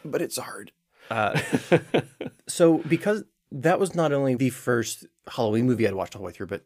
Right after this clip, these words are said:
Speaker 1: spooky movies in general.
Speaker 2: Okay.
Speaker 1: 'Cause I did, I wasn't allowed to watch things that were overly spooky as a kid.
Speaker 2: Sure, sure.
Speaker 1: Um,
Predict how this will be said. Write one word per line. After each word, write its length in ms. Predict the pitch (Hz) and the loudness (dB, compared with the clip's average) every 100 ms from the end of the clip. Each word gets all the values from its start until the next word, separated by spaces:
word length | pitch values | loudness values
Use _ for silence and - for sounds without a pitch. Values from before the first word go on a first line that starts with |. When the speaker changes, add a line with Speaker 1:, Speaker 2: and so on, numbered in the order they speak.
| 113 | -14
Speaker 1:
spooky 460 | - - - 143 117 | -12 -8 -4 -2 0
movies 280 | 113 104 98 | 0 0 -4
in 120 | 92 | -4
general. 500 | 127 135 117 - - _ _ _ _ - | 0 0 0 -4 -10 _ _ _ _ -2
Speaker 2:
Okay. 240 | 143 147 | 2 2
Speaker 1:
'Cause 160 | - 131 | 2 4
I 80 | 135 | 6
did, 160 | 135 | 6
I 60 | 117 | 4
wasn't 240 | 123 110 104 | 2 2 0
allowed 80 | 98 | -2
to 60 | |
watch 260 | 92 92 - _ _ | -4 -6 -10 _ _
things 140 | 110 | -10
that 80 | 95 | -8
were 80 | 95 | -8
overly 220 | 95 90 | -10 -12
spooky 340 | - - 147 120 | -12 -6 -4 -2
as 80 | 101 | -4
a 20 | |
kid. 360 | 95 101 87 85 _ - | -6 -8 -8 -12 _ -2
Speaker 2:
Sure, 320 | - 107 - | 4 4 2
sure. 180 | - 101 | -8 -6
Speaker 1:
Um, 360 | 95 87 - | -6 -8 -12